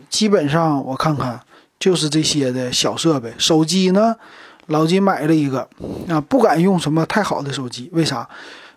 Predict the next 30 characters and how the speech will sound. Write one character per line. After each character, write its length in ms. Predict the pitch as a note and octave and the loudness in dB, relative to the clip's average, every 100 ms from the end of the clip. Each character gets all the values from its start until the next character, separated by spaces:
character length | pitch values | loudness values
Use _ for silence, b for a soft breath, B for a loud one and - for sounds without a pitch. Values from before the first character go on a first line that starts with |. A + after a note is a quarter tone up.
| - | -4
啊， 200 | D3 C#3 | -2 0
别 160 | F3 | 4
人 80 | F#3+ | 4
都 140 | F#3+ F3+ | 4 4
告 220 | F#3 E3+ | 4 4
诉 100 | D#3+ | 0
我 140 | A#2+ | -4
说 160 | C#3+ F3 | 0 2
你 120 | D#3 | 4
在 120 | F#3+ | 2
广 320 | F#3+ G3 E3+ | 2 0 2
州 180 | D#3+ E3 | 2 4
啊， 300 | D#3+ E3+ C3 | 4 4 0
你 160 | C3 C3+ | -4 -4
就 100 | E3 | -4
低 260 | D#3 C#3 | -4 -6
调， 300 | C#3+ E3 G#2+ - B B B B B | 0 0 0 -8 B B B B B
啊， 140 | D3+ C#3 | -8 -2
这 160 | G#3 G#3+ | 0 2
广 300 | G3+ D#3+ E3+ | 2 2 4
州 220 | F#3+ G3+ | 4 2
出 240 | - E3 | 0 0
去 120 | D#3+ F3+ | 2 2
的 80 | |
时 100 | C#3+ | 0
候 80 | C3+ C3 | -4 -4
别 160 | C#3 C#3+ | -2 2
带 160 | F3+ | 2
现 260 | D3+ E3 B2+ | 2 0 -2
金 200 | A#2+ | -8